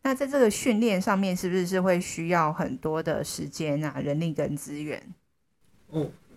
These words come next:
Speaker 2: 关于这一点呢，除了设备资源上啊，还有涉及许多的层面，那特别是它的资料上的层面，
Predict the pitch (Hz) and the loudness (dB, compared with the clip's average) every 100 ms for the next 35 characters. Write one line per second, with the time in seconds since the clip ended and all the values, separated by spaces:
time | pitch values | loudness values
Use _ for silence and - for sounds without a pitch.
0 | _ _ - 170 185 165 170 170 160 131 | _ _ 2 6 6 6 6 6 6 4
1 | 120 123 - 131 135 131 135 - - 151 | 0 -8 0 4 4 4 0 0 4 6
2 | 156 143 143 135 123 120 - - 123 107 | 8 6 4 -2 -2 -4 -10 -6 -6 -6
3 | 104 - 135 127 135 - - 127 123 - | -14 -10 -6 -6 -6 -2 2 2 0 -14
4 | - 127 127 113 - 160 - 123 - _ | -8 -2 -2 -4 -10 -20 -16 -16 -16 _
5 | _ - 160 180 160 143 143 156 151 147 | _ -8 2 4 6 4 4 4 4 2
6 | 139 127 - 143 143 131 131 135 110 - | 0 0 -4 0 2 2 0 -8 -10 -16
7 | - - - | -18 -14 -14